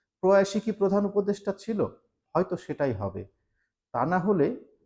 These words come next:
উনি কেন বলবেন যে রোহিঙ্গারা ফেরত যাবে? উনি সব কিছু আদ্যপ্রান্ত জানেন, উনি জানেন না তা না। শেষে আর একটা বিষয় হতে পারে যে গ্লোবালি উনার এক্সপোজার অনেক, গ্লোবালি অনেক দেশ তাকে চিনে, অনেক দেশ,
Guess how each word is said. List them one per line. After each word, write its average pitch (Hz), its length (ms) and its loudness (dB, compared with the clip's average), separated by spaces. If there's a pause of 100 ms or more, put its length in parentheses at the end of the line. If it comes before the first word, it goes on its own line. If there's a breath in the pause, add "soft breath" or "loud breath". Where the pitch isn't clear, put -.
(140)
উনি 190 280 2
কেন 185 440 2
বলবেন 190 480 4
যে 165 140 0
রোহিঙ্গারা 160 400 0
ফেরত 143 300 -4
যাবে? 113 280 -6
উনি 165 220 -10
সব - 240 -4
কিছু 180 420 -8
আদ্যপ্রান্ত 143 600 -2
জানেন, 113 340 -2
উনি 135 180 -6
জানেন 131 260 -4
না 156 140 -6
তা 104 200 -6
না। 90 280 -14 (720)
শেষে 185 220 0
আর 156 200 2
একটা 180 240 -2
বিষয় 202 280 -4
হতে 170 240 -4
পারে 165 240 -2
যে 196 120 -2
গ্লোবালি 151 580 0
উনার 151 320 -2
এক্সপোজার 147 560 -4
অনেক, 127 380 -2 (460)
গ্লোবালি 147 360 -2
অনেক 143 480 0
দেশ 147 280 -4
তাকে 156 200 -12
চিনে, 143 280 -10
অনেক 123 420 -6
দেশ, 151 300 -8